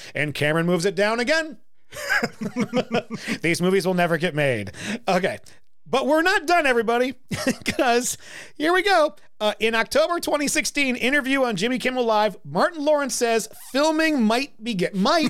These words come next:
begin <laughs> in March of twenty seventeen. Then, <laughs> two months after that, an updated release date for Bad Boys Four was set for May twenty-fourth, twenty nineteen.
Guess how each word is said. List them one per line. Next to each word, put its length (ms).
begin 560
<laughs> 420
in 160
March 300
of 60
twenty 280
seventeen. 680
Then, 440
<laughs> 220
two 360
months 320
after 380
that, 580
an 260
updated 460
release 360
date 200
for 100
Bad 320
Boys 200
Four 220
was 140
set 200
for 140
May 380
twenty-fourth, 720
twenty 400
nineteen. 840